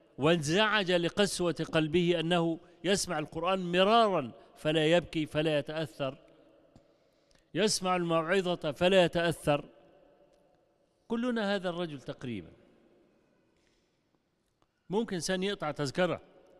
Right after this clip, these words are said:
ويركب طيارة ويروح لبلد ويسكن في فندق عشان يلقى عالما من العلماء ليعالج قسوة قلبه؟ كم من الناس يفعلها؟ مش قلت لك؟ نحن نعامل قلوبنا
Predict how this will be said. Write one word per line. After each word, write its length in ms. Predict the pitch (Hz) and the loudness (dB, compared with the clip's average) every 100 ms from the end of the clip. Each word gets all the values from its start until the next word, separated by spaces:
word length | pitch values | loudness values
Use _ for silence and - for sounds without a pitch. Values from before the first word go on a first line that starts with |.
| - _ 127 | -20 _ 0
ويركب 360 | 175 170 147 | 2 2 -4
طيارة 460 | - 143 156 170 139 | -2 0 2 2 0
ويروح 300 | 131 165 131 | 2 0 0
لبلد 440 | 135 165 170 123 | 0 0 0 -2
ويسكن 380 | 120 156 - 143 | -4 -4 -2 -4
في 120 | 143 | -4
فندق 400 | 175 190 151 135 | -2 -2 -2 -6
عشان 280 | 127 147 143 | -8 -6 -4
يلقى 380 | 185 170 151 131 | -4 -4 -6 -4
عالما 420 | 143 170 170 147 | -2 -2 -4 -6
من 120 | 139 | -6
العلماء 680 | 135 123 135 147 180 160 - - - - - | -6 -6 -2 -2 0 -2 -6 -18 -20 -20 -10
ليعالج 640 | 123 139 131 180 180 143 | -4 -2 0 -2 -2 -2
قسوة 420 | 147 180 165 156 135 | -4 -2 -4 -6 -8
قلبه؟ 480 | 135 160 190 220 233 - _ _ _ _ _ _ _ _ _ _ _ _ _ - | -6 -6 -6 -10 -18 -20 _ _ _ _ _ _ _ _ _ _ _ _ _ 0
كم 160 | 214 | 0
من 180 | 196 170 | 0 -4
الناس 360 | 160 160 165 151 | -4 -4 -4 -6
يفعلها؟ 580 | 135 135 135 123 120 - _ _ _ _ _ _ _ _ _ _ - | -8 -6 -6 -6 -10 -14 _ _ _ _ _ _ _ _ _ _ -6
مش 160 | 143 180 | -2 -2
قلت 180 | 170 220 | 0 0
لك؟ 320 | 220 - - - - _ _ _ _ _ _ _ _ _ _ _ 147 | -2 -6 -20 -20 -20 _ _ _ _ _ _ _ _ _ _ _ 0
نحن 520 | 190 - 190 175 165 | 0 0 -2 0 0
نعامل 600 | 151 185 214 196 165 147 | 4 4 4 2 0 -2
قلوبنا 920 | - 180 175 165 165 220 240 240 233 | 2 4 6 6 6 4 4 2 -2